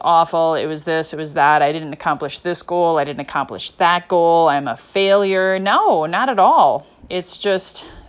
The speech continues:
look at where maybe you stopped yourself short. Look at where maybe you didn't take action. I'm all about, I'm, I, I don't call myself this. I, I, I'm not an action coach or an execution coach, but it's part of my four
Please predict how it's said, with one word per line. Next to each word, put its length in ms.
look 260
at 200
where 280
maybe 420
you 180
stopped 400
yourself 360
short. 340
Look 200
at 140
where 240
maybe 320
you 420
didn't 380
take 340
action. 1120
I'm 140
all 160
about, 240
I'm, 160
I, 300
I 80
don't 200
call 200
myself 400
this. 280
I, 200
I, 320
I'm 100
not 220
an 100
action 420
coach 480
or 120
an 80
execution 640
coach, 400
but 120
it's 140
part 380
of 220
my 180
four 640